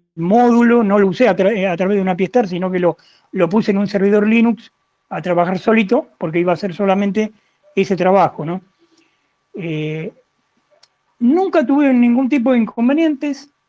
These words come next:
o sea, con, con el D M R, con el I S F dos D M R nunca tuve ningún tipo de inconvenientes, pero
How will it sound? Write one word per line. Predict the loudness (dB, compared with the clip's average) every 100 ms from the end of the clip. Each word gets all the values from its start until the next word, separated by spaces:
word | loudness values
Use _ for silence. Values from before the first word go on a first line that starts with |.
| -16
o | -6
sea, | -4
con, | -2 -4 -4 -6
con | -4 -4
el | -2
D | 0
M | 0 0
R, | 0 0 0 0 -2
con | -2 0
el | 0
I |
S | 0 0
F | 0 0
dos | 0 0
D |
M | 0 0
R | 0
nunca | -2 -2 -2
tuve | -4 -4
ningún | -4
tipo | -4 -2
de | -2
inconvenientes, | -2 -2 -2 -4 -4
pero | -4 -4 -6